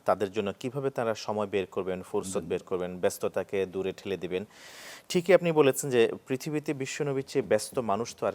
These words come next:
Speaker 1: কেউ ছিলেন না, কিন্তু
Speaker 2: রাইট।
Speaker 1: তিনি রমাদান আসলেই এতেকাফে বসতেন এবং জীবনের শেষ রমজানে তো তিনি
Speaker 2: দুই, দুই
Speaker 1: দুই,
Speaker 2: দশক এতেকাফ
Speaker 1: আহ,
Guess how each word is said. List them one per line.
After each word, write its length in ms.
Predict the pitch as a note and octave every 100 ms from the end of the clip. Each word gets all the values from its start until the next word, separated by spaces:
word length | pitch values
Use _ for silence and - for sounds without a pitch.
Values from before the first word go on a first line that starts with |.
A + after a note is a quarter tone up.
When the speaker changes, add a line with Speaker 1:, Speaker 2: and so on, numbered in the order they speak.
| -
Speaker 1:
কেউ 180 | G2
ছিলেন 300 | F#2+ - F2+
না, 120 | E2+ E2+
কিন্তু 260 | - -
Speaker 2:
রাইট। 160 | - A2
Speaker 1:
তিনি 240 | A#2 A#2
রমাদান 640 | A2 G#2 G2+ A#2+ A#2+ A2 C3 _ _ _ -
আসলেই 460 | G#2 - - C3 -
এতেকাফে 520 | A#2 A2 A#2 A#2 A#2
বসতেন 300 | A2 A2 D#3
এবং 220 | C3+ C3 G#2+
জীবনের 300 | A#2 B2 A#2
শেষ 360 | - C#3 -
রমজানে 360 | B2+ A#2+ C#3 C#3
তো 100 | C#3+
তিনি 280 | C#3+ C3+ - - - _ -
Speaker 2:
দুই, 260 | G2+ G#2+ F2+
দুই 400 | F#2+ G2+ A#2 D3
Speaker 1:
দুই, 20 |
Speaker 2:
দশক 500 | C3 C3 B2+ B2+ B2
এতেকাফ 360 | - -
Speaker 1:
আহ, 20 | -